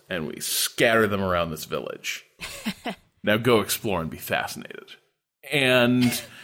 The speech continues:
Speaker 2: <laughs>
Speaker 1: I'm not sure once you put the pieces together, even as you're doing it,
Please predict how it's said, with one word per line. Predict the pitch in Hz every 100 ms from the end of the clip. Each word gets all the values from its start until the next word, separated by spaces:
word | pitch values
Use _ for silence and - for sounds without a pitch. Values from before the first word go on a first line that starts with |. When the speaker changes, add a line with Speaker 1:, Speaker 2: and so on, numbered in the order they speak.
| -
Speaker 2:
<laughs> | - _ -
Speaker 1:
I'm | 143 143 131
not | 131 143 143
sure | - - 190 156
once | 131 120 127 143
you |
put | 123 123 117
the | 104
pieces | - 123 120 113
together, | - 98 120 131 110
even | 123 123
as | 117
you're | 101
doing | 98 151 180 98
it, | 57 -